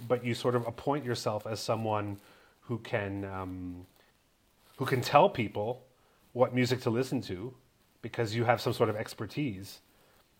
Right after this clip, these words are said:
it starts to become a real slippery slope to,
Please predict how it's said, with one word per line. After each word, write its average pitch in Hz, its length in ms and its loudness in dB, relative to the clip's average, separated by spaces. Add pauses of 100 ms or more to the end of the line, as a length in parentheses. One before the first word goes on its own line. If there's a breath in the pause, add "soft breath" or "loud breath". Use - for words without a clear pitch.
(840 soft breath)
it 120 140 -6
starts - 760 0
to - 140 -6
become 127 280 2
a 117 60 4
real 123 180 8
slippery 123 420 0
slope 120 640 2
to, 107 480 0